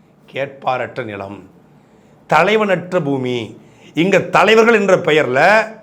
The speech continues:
முதலமைச்சர் என்ற பெயர்ல இங்கு இருப்பவர்கள் தரகர்கள். அவர்கள் என்ன வேணாலும் செய்வார்கள் பணத்திற்கு என்று தெரிந்து கொண்டு,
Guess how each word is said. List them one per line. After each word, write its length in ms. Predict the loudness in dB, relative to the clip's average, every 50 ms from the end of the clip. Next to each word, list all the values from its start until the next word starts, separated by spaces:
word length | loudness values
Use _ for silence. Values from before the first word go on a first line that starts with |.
| _ _ _ _ _ _ _ _ _ _ _ _ -12 -6
முதலமைச்சர் 480 | 0 2 4 4 4 2 4 4 2
என்ற 220 | 2 4 2 2 0
பெயர்ல 720 | 0 0 -2 -2 -2 -2 -2 2 2 4 4 4 2 -2 -6 -12 -10
இங்கு 200 | -8 -6 -4 -2
இருப்பவர்கள் 640 | -2 -2 -2 -2 -2 -2 -2 0 -2 -4 -6 -8 -4
தரகர்கள். 800 | 0 2 2 4 2 2 2 2 0 0 0 -2 -2 -6 -12 -20 -20 -20 _ _ _ _ _ _
அவர்கள் 480 | -4 -4 -2 0 0 0 0 -2 -2
என்ன 480 | -6 -8 -8 -6 -8 -6 -4 -2 -2 -2
வேணாலும் 500 | -2 -2 -4 -2 -2 -4 -4 -4 -6 -8
செய்வார்கள் 480 | -8 -8 -6 -2 -2 -2 -2 -2 -4
பணத்திற்கு 680 | -6 -4 -4 -2 -2 -2 -4 -4 -8 -10 -8 -10 -10 -8
என்று 360 | -8 -8 -6 -6 -6 -8 -6
தெரிந்து 380 | -4 -4 -2 -2 -2 -4 -4 -4
கொண்டு, 380 | -4 -6 -6 -8 -12 -14 -14